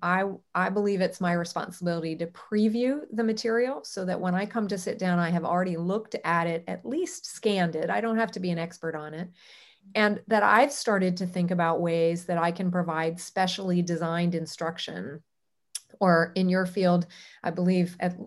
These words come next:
uh, the, a common term is sedai, specialized academic, uh, specially designed academic instruction in English. So that I'm not just saying, "Hey, how can I help?" But I'm saying, "Okay, based on what I know about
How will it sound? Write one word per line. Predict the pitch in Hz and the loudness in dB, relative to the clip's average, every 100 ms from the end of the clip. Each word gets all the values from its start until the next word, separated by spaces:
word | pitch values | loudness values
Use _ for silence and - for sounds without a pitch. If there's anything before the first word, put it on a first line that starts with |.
| - | -4
uh, | 180 170 175 160 | 0 0 0 -2
the, | 180 170 - | -2 0 0
a | |
common | 180 185 175 175 | 0 2 2 2
term | 185 170 | 0 -2
is | 175 | -2
sedai, | 175 - 180 165 160 151 175 - - - | -4 -2 2 2 2 0 -2 -10 -20 -10
specialized | - 190 185 180 170 170 165 - | -2 0 2 2 4 2 0 -2
academic, | 165 175 175 240 226 220 214 208 - - - | -4 -2 -2 0 2 2 2 -2 -8 -10 0
uh, | 196 | 0
specially | - 233 233 202 | 4 2 4 2
designed | 185 185 180 175 | 2 2 4 2
academic | 175 165 196 190 185 175 | -2 -4 -2 0 -2 -4
instruction | 170 - 160 - 160 | -6 -6 -8 -6 -8
in | 156 | -6
English. | 165 151 - 180 - - - - - - _ | -8 -8 -10 -12 -16 -18 -20 -20 -20 -20 _
So | - - 214 208 | -10 0 4 4
that | 202 190 - | 4 2 4
I'm | 214 269 | 2 2
not | 277 214 | 2 0
just | 202 - | -2 -2
saying, | 185 180 180 - | 0 0 -2 -4
"Hey, | 247 254 | -2 -2
how | 208 180 | 0 0
can | 185 | 0
I | 165 | -2
help?" | 175 - 294 202 165 - - | -2 -2 2 2 2 -2 -6
But | 196 175 | 0 2
I'm | 180 175 | 4 2
saying, | 175 180 170 170 | 0 -2 -2 0
"Okay, | 220 220 180 | 0 0 -2
based | 180 214 214 | 0 -2 0
on | 196 180 | 0 2
what | 175 | 4
I | 165 | 2
know | 165 175 208 | 0 2 2
about | 196 180 175 | 4 4 4